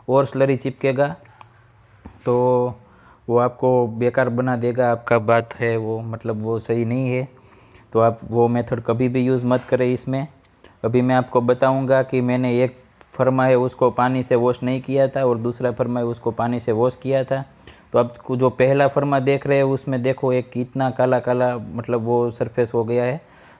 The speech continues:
तो वो बिना, मतलब वॉश करने के बाद उसमें पानी नहीं लगाया था। उसके पीछे का जो फर्मा रखा है उसमें मैंने पानी लगवा दिया था, तो वो कितना चमक रहा है। तो ये है अपना एल्यूमिनियम वॉश करने का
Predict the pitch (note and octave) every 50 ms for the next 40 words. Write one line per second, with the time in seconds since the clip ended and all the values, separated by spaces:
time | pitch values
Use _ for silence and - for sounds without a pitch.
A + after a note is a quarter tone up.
0 | - - A2+ A#2 B2 A#2 A2 A#2+ B2 C3 C#3 C3+ C3+ C3+ B2+ B2+ C3 C3 C3 B2+
1 | A#2 A#2+ - G2+ A#2+ A#2+ A#2 A2+ A#2+ C3 C3 - - - C3+ C#3 C3+ C3 B2+ C3+
2 | C3 B2 B2 C#3 C#3 C#3 B2 B2+ A#2+ - - C3+ B2+ - - B2 C3 C3 B2+ B2+
3 | B2+ C3 C3+ C3 C3+ B2+ C3+ C3+ C3+ C3+ - C3+ B2+ B2 - - C3 A#2 - C3
4 | C#3 - - D#3 C3+ C3+ C3+ C#3+ C3+ C3+ - C3+ C3+ C#3 C3+ C3 C3 C3 - D3
5 | C#3 C3+ C3+ B2+ B2 - - B2+ B2 B2 B2 B2 B2+ B2 - A#2+ B2 B2+ B2+ B2
6 | B2 A#2+ B2+ C3 C3 B2 C3 C3 C3+ C3 B2+ - C3+ D3 - _ _ - - -
7 | - - _ - B2 A#2+ A#2+ A#2 - C3+ C3 C3+ C#3 C3+ B2+ - C3+ C#3 C3+ B2+
8 | - B2+ C3+ C3+ C3+ C#3 C#3+ C#3+ C#3 - B2 A#2+ A#2+ B2 C3 C3 A#2+ B2+ C3 C#3
9 | D#3 _ _ _ _ _ _ _ _ _ _ _ _ _ _ _ _ _ _ _
10 | _ - - A#2+ A#2 B2+ B2 A#2+ A#2+ A#2+ A#2+ B2 A#2+ B2 A#2+ B2 B2 A#2 A2+ A2+
11 | A#2+ A2+ A#2 - - A#2 A#2+ A#2+ A#2 A2 - A#2 A2+ A2+ A2 A2 A2